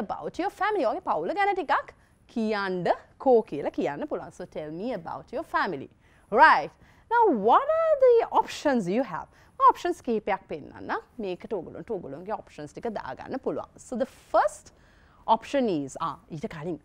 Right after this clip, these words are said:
අපි ප්‍රශ්න පොඩ්ඩක් ප්‍රැක්ටිස් කරමුද? හා. How many people are there in your family?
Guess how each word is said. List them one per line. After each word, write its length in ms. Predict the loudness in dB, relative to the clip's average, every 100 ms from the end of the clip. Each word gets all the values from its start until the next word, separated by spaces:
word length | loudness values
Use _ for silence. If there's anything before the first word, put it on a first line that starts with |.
| -6
අපි 120 | -4
ප්‍රශ්න 300 | -4 -6 -4
පොඩ්ඩක් 240 | -2 -4
ප්‍රැක්ටිස් 340 | -6 -6 -8 -4
කරමුද? 340 | -6 -6 -12 -8
හා. 120 | -8 -10 _ _ _ -20 _
How 260 | 4 6 6
many 260 | 2 0 -2
people 460 | -2 -6 -4 -4
are 180 | 0 0
there 300 | 2 2 2
in 220 | 0 -4 -4
your 160 | -4
family? 520 | -2 2 2 2 -4